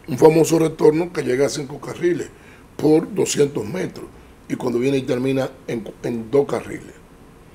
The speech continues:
Te vas a la entrada de Bonao y pasa lo mismo, te vas a la entrada de La Vega y pasa lo mismo, pero la carretera sigue siendo de dos carriles. Entonces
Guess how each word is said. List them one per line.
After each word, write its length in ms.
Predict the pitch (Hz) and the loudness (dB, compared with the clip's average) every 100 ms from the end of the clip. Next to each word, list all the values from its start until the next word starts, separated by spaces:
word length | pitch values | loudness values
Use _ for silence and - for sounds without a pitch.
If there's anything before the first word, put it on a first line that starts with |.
| - - - - | -20 -20 -18 4
Te 160 | 170 | 6
vas 400 | 175 233 254 - - | 8 4 2 -2 0
a 80 | 160 | 0
la 80 | |
entrada 380 | 151 127 170 170 | 0 0 0 0
de 100 | 160 | -2
Bonao 480 | 147 135 135 120 117 - - - | -2 -2 -2 -4 -6 -14 -20 -16
y 80 | 175 | -12
pasa 300 | 131 147 143 | -2 0 2
lo 100 | 143 | 0
mismo, 440 | 120 117 113 113 127 | 0 -2 -4 -4 0
te 120 | 180 | 0
vas 200 | 190 202 | 2 2
a 40 | |
la 60 | 214 | 2
entrada 240 | 156 165 | 2 2
de 80 | 185 | 4
La 100 | 160 | 4
Vega 220 | 151 156 | 2 2
y 40 | 139 | 0
pasa 300 | - 160 156 | 0 -2 0
lo 100 | 139 | -2
mismo, 360 | 123 120 110 - - - - | -2 -6 -10 -16 -20 -16 -2
pero 180 | 156 | 2
la 120 | 151 139 | 2 2
carretera 500 | 131 117 - 156 - | 0 0 6 6 6
sigue 240 | 147 147 | 2 2
siendo 340 | 131 139 147 | 2 0 0
de 140 | 185 113 | 0 2
dos 140 | 107 | 0
carriles. 520 | 107 - 117 120 104 - - - - - - | -4 -12 -4 -4 -6 -12 -20 -20 -20 -20 -8
Entonces 480 | - 139 208 165 113 | -4 2 4 4 -2